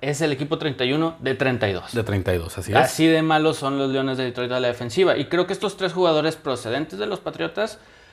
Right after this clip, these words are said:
Speaker 1: van a ayudar un poco. No van a transformar la defensiva,
Speaker 2: Sí, no,
Speaker 1: pero
Speaker 2: no.
Speaker 1: van a ayudar un poco.
Speaker 2: Ujú. Sí, porque también fue la defensiva número veintiséis,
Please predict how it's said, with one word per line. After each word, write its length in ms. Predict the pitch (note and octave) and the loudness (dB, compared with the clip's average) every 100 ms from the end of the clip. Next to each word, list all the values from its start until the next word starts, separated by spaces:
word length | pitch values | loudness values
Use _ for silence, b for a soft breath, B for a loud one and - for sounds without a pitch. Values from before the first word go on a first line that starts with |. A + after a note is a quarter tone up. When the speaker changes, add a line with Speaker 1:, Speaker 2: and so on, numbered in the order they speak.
| B | B
Speaker 1:
van 200 | D3+ F#3 | 4 6
a 40 | |
ayudar 260 | G#3+ G3+ G3 | 6 6 4
un 80 | G#3 | 2
poco. 400 | G3 F3 A#2 - - | 0 0 -6 -14 -6
No 260 | E3 F#3 | 0 2
van 160 | G3 F#3+ | 4 2
a 80 | F3+ | 0
transformar 460 | D#3+ - C#3+ D3 | -2 -4 -2 0
la 80 | C#3+ | 0
defensiva, 380 | C3+ C3 - F#3 | -2 -6 0 0
Speaker 2:
Sí, 40 | |
no, 80 | G3 | 2
Speaker 1:
pero 120 | E3+ | 2
Speaker 2:
no. 20 | |
Speaker 1:
van 140 | D3+ D#3 | 2 4
a 20 | |
ayudar 240 | D3 C#3 | 4 2
un 140 | C#3 C3+ | 2 0
poco. 360 | C#3 B2+ - _ _ _ - | 0 -2 -6 _ _ _ -8
Speaker 2:
Ujú. 260 | G#2 A#2+ - - | -4 -6 -6 -16
Sí, 260 | - - E3+ | -4 2 2
porque 220 | B2 A2 | 2 4
también 260 | A#2 A2 A#2 | 4 4 2
fue 160 | D3 | 4
la 340 | C#3 C3+ A2 G2+ | 6 6 6 2
defensiva 460 | G#2 G#2+ G2+ B2+ | -2 -2 0 0
número 300 | C3 C3 B2 | 2 0 0
veintiséis, 760 | A2 G2+ G2 F#2 A#2+ A2 - | 0 -4 -6 0 2 2 -2